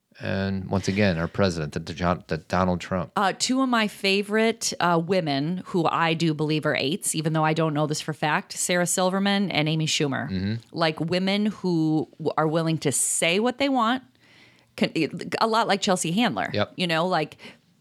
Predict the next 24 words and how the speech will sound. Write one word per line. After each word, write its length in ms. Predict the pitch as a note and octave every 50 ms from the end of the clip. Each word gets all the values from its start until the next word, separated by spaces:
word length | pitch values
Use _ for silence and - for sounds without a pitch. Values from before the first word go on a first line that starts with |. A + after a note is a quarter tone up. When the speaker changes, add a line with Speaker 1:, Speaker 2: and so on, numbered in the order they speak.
| _ - -
Speaker 2:
uh, 260 | E3 D#3 C#3+ C#3+ C#3+ C3+
confrontational, 920 | - - F#3 F#3 E3+ E3+ D#3+ - F#3 F#3 E3+ - - - A#3 C4 D4+ E4 - _ - - - - - _
but 180 | - G3 F#3 -
confrontational 1040 | - A3+ A3 A#3+ A#3 - B3+ A3+ - - D4+ E4 - - - G#3+ F#3 E3+ D#3+ - - -
in 140 | F#3 F3 F3
a 100 | D3+ E3+
way 640 | D#3+ D#3 D#3 D3 F3+ F#3 F3+ F3+ F3+ F3+ F3+ F#3 D#3
that 240 | - F3+ C#3+ F#3
wakes 300 | F3 E3+ D#3 - - - -
people 400 | - F3+ E3 - C#3+ B2+ - -
up. 220 | C3+ C3 - - -
Speaker 1:
Mm-hmm. 340 | - G#2 F#2+ F2+ F2+ F#2 F2
Speaker 2:
They 140 | E3+ E3+ E3+
say 300 | - - A3 G#3 A3 A3
things 260 | - A#3+ G#3 F#3 -
that 140 | F3 - D#3+
maybe 200 | D#3 D#3 C#3 C3+
you 280 | C3 B2 C3 C#3+ D#3 G#3+
have 160 | A#3 B3 A#3+
a 60 | B3+
hard 240 | A#3+ B3 C#4 C#4 A#3+
time 220 | B3+ C4+ C4+ C4+ C4+
saying. 400 | - C#4 C4+ C#4 C#4+ C#4+ C#4 - - - - - -
Like, 220 | G3+ F#3+ F#3 -